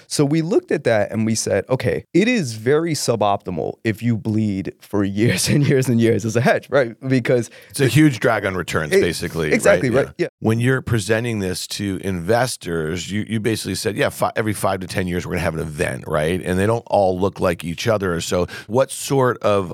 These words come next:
Speaker 2: percentage of a portfolio are you willing to be a drag on performance to mitigate what percentage of a tail event? And, and I'm curious if that's how you think about it.
Speaker 1: Right, right, right. So, so this is what I think that we do that's very different from other tail risk funds.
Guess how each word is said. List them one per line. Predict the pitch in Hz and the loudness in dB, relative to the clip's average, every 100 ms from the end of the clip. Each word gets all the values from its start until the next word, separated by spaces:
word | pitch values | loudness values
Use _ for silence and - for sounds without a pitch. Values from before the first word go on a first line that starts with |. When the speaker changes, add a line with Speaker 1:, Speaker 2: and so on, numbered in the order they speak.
| - | -4
Speaker 2:
percentage | 98 - 131 127 110 | -4 -2 -2 -2 0
of | 101 | 0
a | |
portfolio | - 208 95 - 127 120 113 107 104 98 | 0 -2 -4 -2 0 2 2 2 4 2
are | - | 2
you | 95 95 | 0 0
willing | 98 117 113 | 0 0 0
to | 104 | -2
be | 98 | 0
a | 90 | 0
drag | 95 98 101 101 101 - | 0 0 2 0 -2 -2
on | 95 92 | 0 0
performance | 87 90 85 - 131 123 110 98 87 | -2 -4 -4 0 2 2 0 -2 -4
to | - 107 101 95 - - | -6 -2 0 -2 -8 -2
mitigate | 104 117 117 98 104 - | 2 2 2 0 -2 -2
what | 101 110 - - | 0 0 0 -2
percentage | 104 - - 107 101 92 80 | -2 -2 -4 -4 -4 -4 -4
of | - 98 92 80 - - | 0 0 0 -4 -10 -6
a | 92 | -4
tail | - 104 95 87 | -2 0 0 0
event? | 76 85 58 50 | 0 -2 -2 -4
And, | 87 | -2
and | 98 101 | 0 -2
I'm | 92 | 0
curious | 107 95 - | 0 0 -2
if | 85 | -2
that's | 87 - | 0 0
how | 85 | -2
you | 82 | -2
think | 82 80 131 | -2 -4 -4
about | - | -2
it. | 151 | 2
Speaker 1:
Right, | 151 | 4
right, | 120 104 | 4 2
right. | - | 0
So, | - 135 | 2 2
so | - 147 | 2 0
this | 165 180 | 0 -2
is | 160 | 0
what | 131 | 2
I | 117 | 2
think | 117 101 | 0 -2
that | 95 | 0
we | 98 92 | 0 -2
do | 87 | -2
that's | 85 - | -2 -4
very | 90 92 110 110 98 | -10 0 2 2 0
different | 92 - 78 | -2 -4 -4
from | 80 80 | -4 -4
other | 78 | -4
tail | 69 73 | -6 -4
risk | 60 73 | -4 -6
funds. | - - - | -8 -10 -8